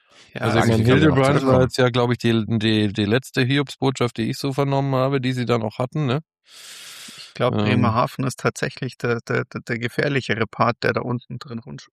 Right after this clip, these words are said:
Speaker 1: rumschlummert, äh, momentan in so
Speaker 2: Ja,
Speaker 1: einer
Speaker 2: Bre-, also, Bremerhaven per-, als Gegner würde mich persönlich wahnsinnig nerven, wenn ich ehrlich bin.
Speaker 1: Ja.
Speaker 3: Ich glaub, da bist du nicht der Einzige. Also
Speaker 2: Das
Speaker 3: von
Speaker 2: stimmt.
Speaker 3: Reisekosten mal abgesehen,
Speaker 2: Ja.
Speaker 3: aber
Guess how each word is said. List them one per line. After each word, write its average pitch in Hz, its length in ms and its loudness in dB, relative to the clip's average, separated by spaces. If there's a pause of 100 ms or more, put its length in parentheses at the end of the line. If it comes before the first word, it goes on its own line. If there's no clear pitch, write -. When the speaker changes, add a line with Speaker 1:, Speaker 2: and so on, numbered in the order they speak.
Speaker 1:
rumschlummert, 120 880 0
äh, 120 340 -4 (1400)
momentan 113 800 -2 (100)
in 131 180 -10
so - 80 -4
Speaker 2:
Ja, 160 120 2
Speaker 1:
einer 117 80 0
Speaker 2:
Bre-, 113 400 -4 (560)
also, 90 160 -8 (560)
Bremerhaven 143 600 2
per-, 143 220 2
als 135 160 -2
Gegner 135 320 -2
würde 120 180 -6
mich 139 160 -6
persönlich 117 400 -2
wahnsinnig 104 560 0
nerven, 87 360 -6
wenn 85 120 -6
ich 80 120 -10
ehrlich 87 220 -10
bin. - 140 -14
Speaker 1:
Ja. - 140 -12 (960)
Speaker 3:
Ich - 100 -20
glaub, - 180 -6
da - 80 -4
bist 90 180 -4
du 87 40 -4
nicht - 180 -4
der - 100 0
Einzige. 85 480 0 (1160)
Also 98 120 -4
Speaker 2:
Das 101 60 -10
Speaker 3:
von 101 140 0
Speaker 2:
stimmt. 98 100 2
Speaker 3:
Reisekosten 113 580 -2
mal 101 120 0
abgesehen, 98 680 0
Speaker 2:
Ja. - 80 -6
Speaker 3:
aber 92 380 2